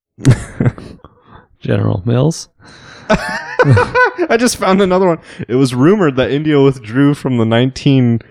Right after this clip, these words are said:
Speaker 1: fifty tournament as they were not allowed to play barefoot. <laughs>
Speaker 2: Wait, they with-, it was rumored that they withdrew
Speaker 1: It
Speaker 2: 'cause
Speaker 1: was
Speaker 2: they're like,
Speaker 1: rumored. It was
Speaker 2: "Oh."
Speaker 1: rumored. Like, is that,
Speaker 2: Oh my gosh,
Speaker 1: is
Speaker 2: that's
Speaker 1: that be-, is it,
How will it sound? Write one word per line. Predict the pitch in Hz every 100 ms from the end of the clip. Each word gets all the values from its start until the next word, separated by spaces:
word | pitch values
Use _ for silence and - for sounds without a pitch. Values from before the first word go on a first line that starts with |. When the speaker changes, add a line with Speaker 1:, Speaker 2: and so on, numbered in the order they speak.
| _
Speaker 1:
fifty | _ 131 - 120
tournament | 98 104 101 95 101 -
as | 107 107
they | 113
were | 110
not | 110 117
allowed | 123 117 120
to |
play | - 127
barefoot. | 123 135 - 113 - - - 698 427 440 453
<laughs> | 403 - 453 - 453 453
Speaker 2:
Wait, | 180 165 151 135 -
they | 135 151 147
with-, | 143 160 135 -
it | - 165
was | 160 147
rumored | 135 131 156 160 165
that | 151 143
they | 147
withdrew | 127 143 127 120 123 127
Speaker 1:
It |
Speaker 2:
'cause | 202 165
Speaker 1:
was | 135
Speaker 2:
they're | -
like, | 185 214
Speaker 1:
rumored. | 190 151 - 151 139
It | 156
was | 156 156
Speaker 2:
"Oh." | 139
Speaker 1:
rumored. | 131 220 247 139 135
Like, | 147 139 143 -
is | 143 143
that, | 160 143
Speaker 2:
Oh | 131
my | -
gosh, | - - - -
Speaker 1:
is | 120
Speaker 2:
that's | 147
Speaker 1:
that | 127
be-, | 143 - _ -
is | 101
it, | -